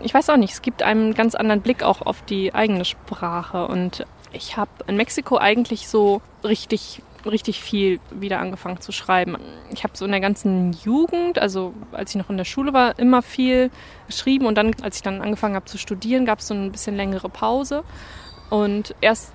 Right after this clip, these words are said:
so in Mexiko war es dann wirklich so, dass ich einfach so ein sehr starkes Bedürfnis hatte, so diese vielfältigen Erfahrungen irgendwie so zu verarbeiten oder ja auch festzuhalten. Ich hab ja in Mexiko-Stadt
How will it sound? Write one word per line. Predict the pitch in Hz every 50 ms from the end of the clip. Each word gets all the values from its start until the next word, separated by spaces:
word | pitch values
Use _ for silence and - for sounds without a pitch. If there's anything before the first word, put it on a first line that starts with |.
| -
so | 226 214 208 202 202 -
in | - 208
Mexiko | 214 220 220 - - - 208 - - - 226 214 208 208 208 190 - -
war | - 208 208
es | 202 -
dann | 226 202 196
wirklich | 208 - 220 202 -
so, | - 214
dass | - 196 - - - - - - - - - -
ich | 208 - - -
einfach | - 202 196 208 185
so | - - 196
ein | 196 202 185
sehr | 208 202 196
starkes | - - 208 - 208 -
Bedürfnis | - 226 190 208 220 - 226 196 - -
hatte, | 202 - 214
so | 190 - 208
diese | 190 208 196 185 196 190
vielfältigen | - - 233 226 - - 214 196 202 - 208 208 196
Erfahrungen | - - - - - 214 220 226 226 214 202 196 202 208 - - - - - - - - - - -
irgendwie | - - 208 202 214 202 - - 208 202 196 196 196 185
so | - 190 196 190
zu | 190 - - 202
verarbeiten | - - 214 - - 175 208 226 220 214 202 196 202 202 - - 202 202 196 196 196 -
oder | - 190 190 190 190 190 196 - - - - - - - - - - - -
ja | 220 214 -
auch | - -
festzuhalten. | - 233 233 - - - - 202 185 190 185 185 185 - - 185 185 185 190
Ich | -
hab | 214 -
ja | - 196
in | 196 190
Mexiko-Stadt | 190 - - - - - 196 - - - 277 - - -